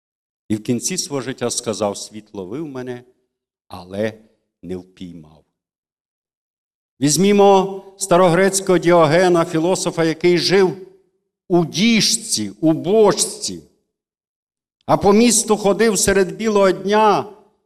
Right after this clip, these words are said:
і йому било сонце в лице, а він ішов із свічкою і кричав: «Шукаю людину». І сьогодні б Діоген, якби з бочки вискочив,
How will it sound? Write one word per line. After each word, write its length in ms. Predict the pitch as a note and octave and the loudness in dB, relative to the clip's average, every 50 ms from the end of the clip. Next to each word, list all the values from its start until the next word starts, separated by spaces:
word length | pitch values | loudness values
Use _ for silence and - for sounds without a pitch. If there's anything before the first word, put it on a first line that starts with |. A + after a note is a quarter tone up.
| _ _ _ | _ _ _
і 80 | - B2 | 0 4
йому 240 | D3 E3+ F#3+ G3 F#3+ | 4 6 6 6 4
било 760 | - - G3 A3+ G#3+ G3 G3 G3 F#3 F3 E3 - - - - - - _ | 4 4 6 6 6 6 6 6 6 4 2 0 -6 -14 -18 -20 -20 _
сонце 600 | - - - - A3+ A#3+ A3 G3 - - - F#3 | -8 -2 2 2 4 4 2 2 0 0 2 2
в 60 | F3 D#3 | 2 4
лице, 540 | D#3+ D#3+ D3+ D3+ - - D#3 C#3 C3 A#2 - - - _ _ _ _ _ | 4 2 2 0 0 0 0 0 0 0 -4 -10 -20 _ _ _ _ _
а 120 | - C3+ D#3+ | 0 0 2
він 160 | F3+ A3 A3 | 4 4 2
ішов 380 | G#3+ G#3 G#3+ - G#3 A3 G#3 F3+ | 2 2 2 2 2 2 2 2
із 240 | E3 - - - | 0 0 0 -2
свічкою 760 | - E3+ F#3 A3+ G#3+ - - A3 - G3 F#3+ F3+ F#3 F#3 - - | -2 -4 -6 -8 -6 -6 -6 -6 -6 -6 -6 -6 -8 -8 -10 -12
і 60 | D3+ | -16
кричав: 680 | D3 _ - C#3+ C3+ C3+ - - - - F#2+ F#2 F2 - _ _ _ _ _ _ _ _ _ | -16 _ -12 -12 -12 -10 -10 -10 -8 -8 -8 -8 -10 -14 _ _ _ _ _ _ _ _ _
«Шукаю 840 | _ - - - A2 _ - - C3+ E3 F3 F3+ F3+ D#3+ D3+ D3 D3 _ _ _ _ _ _ _ _ _ _ F#2+ | _ -20 -20 -20 -20 _ -6 -2 0 0 0 0 -2 -6 -8 -12 -14 _ _ _ _ _ _ _ _ _ _ -20
людину». 880 | F#2+ G#2 B2 B2 _ - G2+ G2 F#2+ F#2 F2+ E2+ E2 E2 E2 D#2+ D#2 D2+ _ _ _ _ _ _ _ _ _ _ _ _ _ _ _ _ _ _ _ - | -20 -20 -20 -20 _ -10 -10 -10 -10 -10 -12 -14 -14 -16 -18 -20 -20 _ _ _ _ _ _ _ _ _ _ _ _ _ _ _ _ _ _ _ _ -10
І 80 | A2+ | -8
сьогодні 520 | G#2+ - C#3+ C3+ B2 D3 D#3+ D#3 - C#3+ C3 | -4 0 0 2 2 2 2 2 0 0 -2
б 120 | A#2+ - | -2 -4
Діоген, 560 | - A#2 B2+ C3 C3 B2+ A#2+ C3+ C3 A#2+ A#2+ | -2 0 2 4 4 4 4 2 2 2 0
якби 360 | A2+ A2+ A2 A2+ - A#2+ A#2+ | 0 -2 -2 -2 -2 -2 -2
з 120 | A2 F#2 - | 0 -2 -6
бочки 480 | - - B2 B2 - - - - A2 | -6 -4 -4 -4 -4 -6 -8 -6 -6
вискочив, 760 | G2 F2+ A#2+ D#3 D#3 - - - D3+ - - - C#3 B2+ A#2 | -4 -4 -4 -4 -4 -6 -10 -10 -12 -12 -12 -14 -18 -18 -18